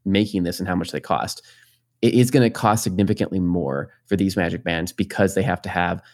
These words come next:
the L E D and the, the, the display screen and the light up stuff, and they have to have that, uh, transmitter. So it definitely is gonna cost more, significantly more, but they're gonna charge you, I'm sure, significantly more because of that. You know, it's,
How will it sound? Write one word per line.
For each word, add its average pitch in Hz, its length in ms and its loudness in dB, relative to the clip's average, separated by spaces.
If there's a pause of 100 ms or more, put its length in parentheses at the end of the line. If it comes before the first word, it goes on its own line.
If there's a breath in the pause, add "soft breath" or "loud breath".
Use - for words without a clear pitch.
(180 soft breath)
the - 120 0
L 95 140 4
E 95 80 2
D 92 440 0
and 87 240 -2
the, 82 460 -2
the, 85 340 0
the 98 100 2
display 104 340 2
screen 95 400 2
and 82 120 -2
the 80 60 -4
light 87 240 2
up - 240 -2
stuff, 95 340 0
and 90 140 0
they 92 40 0
have 87 140 -2
to 92 60 -6
have 87 300 -2
that, 85 260 0 (340 soft breath)
uh, 82 180 2
transmitter. 113 680 2 (140 loud breath)
So 104 180 4
it 98 140 4
definitely 131 640 6
is 101 140 0
gonna 98 160 4
cost 101 420 0
more, 101 280 4
significantly 98 480 -2
more, 113 280 2 (240 soft breath)
but 104 380 2 (600)
they're 117 180 6
gonna 113 140 6
charge 135 340 4
you, 87 100 2
I'm 90 100 0
sure, 98 280 2
significantly 90 520 -2
more 82 180 -2
because 107 340 0
of - 80 -6
that. 73 340 -2 (300 soft breath)
You 98 80 2
know, 90 220 2
it's, - 260 -2